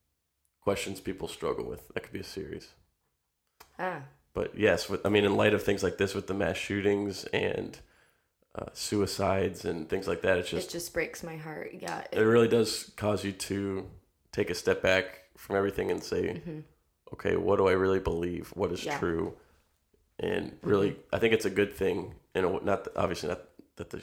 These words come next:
Speaker 1: the shootings happen, that's not what I'm saying, but it's a good thing to question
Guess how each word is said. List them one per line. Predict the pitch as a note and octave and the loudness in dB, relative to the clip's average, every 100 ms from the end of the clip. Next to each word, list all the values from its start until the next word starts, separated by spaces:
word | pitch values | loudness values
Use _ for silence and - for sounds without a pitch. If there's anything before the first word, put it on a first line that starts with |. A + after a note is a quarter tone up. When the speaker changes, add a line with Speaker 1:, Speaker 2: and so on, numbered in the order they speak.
| - | -12
Speaker 1:
the | F#2 | -10
shootings | - F2 - | -6 -6 -6
happen, | E2+ | -6
that's | F#2 F2+ | -4 -2
not | F2 | -4
what | |
I'm | - | -4
saying, | - F#2 | -6 -6
but | - | -6
it's | - | -6
a | F#2+ | -2
good | F#2+ - | -2 -2
thing | F2+ | -6
to | - F#2 E2+ - _ _ _ _ _ _ _ _ _ _ | -4 -6 -6 -12 _ _ _ _ _ _ _ _ _ _
question | _ F#2 F2+ - E2+ D2+ - | _ 2 2 -2 -2 -2 -8